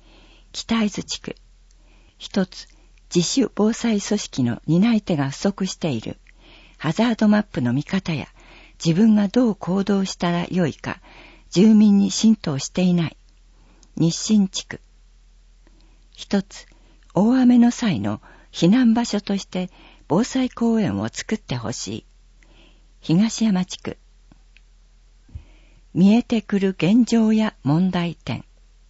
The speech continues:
地域の自主防災組織の担い手が不足している。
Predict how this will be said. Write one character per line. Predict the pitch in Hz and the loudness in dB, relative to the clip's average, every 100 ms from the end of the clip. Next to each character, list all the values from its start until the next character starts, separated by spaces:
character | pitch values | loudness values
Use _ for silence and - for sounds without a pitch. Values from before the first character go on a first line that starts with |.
| _ _ _ _ _ _ _ _ _ _ _ _ _ _ _ _ _ _ _ _ _ - | _ _ _ _ _ _ _ _ _ _ _ _ _ _ _ _ _ _ _ _ _ -4
地 | 262 240 | 0 0
域 | - 131 | -2 -4
の | 95 - - | -4 -8 -10
自 | - 170 | -6 0
主 | 269 | 0
防 | 226 240 | 0 -2
災 | - 233 214 | -2 -4 -2
組 | 220 214 | -4 -4
織 | - 139 | -4 -4
の | 107 | -2
担 | 143 185 233 | 0 2 2
い | 226 | 0
手 | 220 | -2
が | 202 196 - - - | -2 -4 -10 -20 -16
不 | |
足 | - 269 - 240 | -6 -6 -4 -8
し | |
て | - 151 | -6 -6
い | 107 | -6
る。 | - | -10